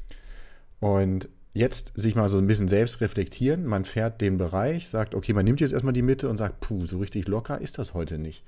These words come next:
Man hat vielleicht schon, äh, ja, ein bisschen Training in der Woche drin, hat ein bisschen, bisschen, ja, viel Stress gehabt und, äh, ist auch sehr ermüdet und findet das gar nicht mehr so, so locker.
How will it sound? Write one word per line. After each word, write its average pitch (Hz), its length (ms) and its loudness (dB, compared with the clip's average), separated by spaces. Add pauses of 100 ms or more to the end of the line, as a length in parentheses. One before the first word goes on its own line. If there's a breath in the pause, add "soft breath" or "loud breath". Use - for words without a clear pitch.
(460 loud breath)
Man - 100 -6
hat - 60 -8
vielleicht - 520 -6
schon, 87 360 -4
äh, - 340 -8 (440)
ja, 101 140 -2
ein 98 100 -2
bisschen 107 220 -2
Training 160 400 2 (500 loud breath)
in 107 80 -2
der 104 140 2
Woche 135 220 4
drin, 135 420 2
hat - 160 -4
ein 98 40 -2
bisschen, 98 380 0 (160)
bisschen, 90 460 -6 (420)
ja, 95 240 -2
viel 92 220 -4
Stress - 400 0
gehabt 117 440 -2
und, 87 440 -4
äh, 92 160 -2
ist 95 100 -6
auch 87 240 -8
sehr 92 240 -4
ermüdet 131 480 0 (400 loud breath)
und 101 140 -4
findet 131 240 2
das 87 120 -2
gar 82 160 -4
nicht 85 140 -2
mehr 85 160 -2
so, 78 300 -6 (360 soft breath)
so 80 200 -2
locker. 78 480 0